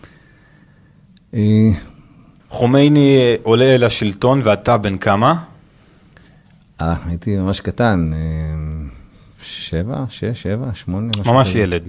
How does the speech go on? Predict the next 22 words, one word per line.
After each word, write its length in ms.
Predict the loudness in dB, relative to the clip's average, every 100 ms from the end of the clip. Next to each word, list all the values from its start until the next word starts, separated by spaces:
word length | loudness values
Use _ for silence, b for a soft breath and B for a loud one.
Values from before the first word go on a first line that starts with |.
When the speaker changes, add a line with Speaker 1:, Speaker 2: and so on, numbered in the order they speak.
| -12
Speaker 1:
כן, 180 | -8 -6
ממש 220 | -4 -4
הייתי 160 | -4 -2
ילד 140 | -4
קטן. 280 | -4 -8 -8 -12 B B B B B B
אז 160 | 0 2
אני 100 | 4
זוכר 260 | 2 0
שחומייני 480 | 0 0 0 2 4
עלה 160 | 4 4
לשלטון, 1120 | 4 4 2 0 -4 -8 -4 -2 0 0 -2 -6 -14 _ -14
הוא 320 | -8 -6 -4
עשה 220 | -4 -2
ג'יהאד. 480 | -2 0 0 -2 -4
ג'יהאד 320 | -8 -8 -8 -8
זה 120 | -8 -6 -6 -6 -8
סוג 260 | -8 -8
של 140 | -6 -2
מלחמה 460 | 0 -2 -2 -2 0
נגד 420 | 0 0 -2 -2
האנשים 680 | -4 -4 -6 -6 -4 -4 -4
הכופרים. 500 | -8 -10 -8 -8